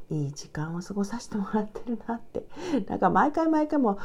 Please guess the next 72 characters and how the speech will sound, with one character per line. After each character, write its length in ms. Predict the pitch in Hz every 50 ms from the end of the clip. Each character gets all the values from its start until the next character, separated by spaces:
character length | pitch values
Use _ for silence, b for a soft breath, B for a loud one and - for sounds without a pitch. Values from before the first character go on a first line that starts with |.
| B B B -
あ 100 | - 156
り 120 | 160 151
が 120 | 156 147
た 200 | 147 - 208 226
い 80 | 269 262
な 200 | 233 226 240 262
っ 40 | 269
て 120 | - 208
た 140 | - 233 233
だ 140 | - 190 190
唱 220 | - 180 185 196 214
え 60 | 220
て 100 | 220 -
る、 340 | 170 160 151 147 143 - -
あ 60 | -
の、 320 | 147 147 151 151 147 151 147
年 260 | - 180 180 - 214
寄 60 | 208 214
り 60 | 202
み 160 | 180 170 170
た 140 | 170 - 101
い 60 | 85
に 180 | 82 - 143 139
な 140 | 147 165 170
っ 40 |
て 140 | 170 - 156
い 60 | 143
く 120 | 143 - 165
よ 120 | 160 156
う 20 | 147
な 140 | 147 147
感 180 | - 175 170 165
じ 140 | - 165 151
が 160 | 156 147 - B B B B B
し 160 | - - -
な 120 | 208 240 302
い 80 | 302
で 80 | 233 202
も 100 | 196 180
な 100 | 180 175
い 60 | 185
ん 20 | 175
で 80 | 170
す 100 | 170 -
け 120 | - 170 160
れ 100 | 160 151
ど、 240 | 156 156 151 147 B B B B B B B B B B B B B B B - - -
で 100 | 170 180
も 160 | 160 156 151
ね、 380 | 151 160 175 175 170 165 165 - - - - - - -
や 100 | 156 151
っ 60 | 147 -
ぱ 140 | - 160 151
り 300 | 143 143 143 147 - - - - - - -
な 120 | 214 254
ん 40 | 285
か 80 | - 185
い 80 | 185
ろ 120 | 208 247 302
ん 40 |
な 80 | 349 349
こ 120 | 349 359
と 140 | 349 370 349
が 360 | 277 214 185 170 160 - - -
あ 80 | - 196
り 120 | 220 233
が 120 | - 311 320
た 140 | - 349 359
い 80 | 339
な 180 | 285 262 269 277
っ 40 | 269
て 200 | - - 208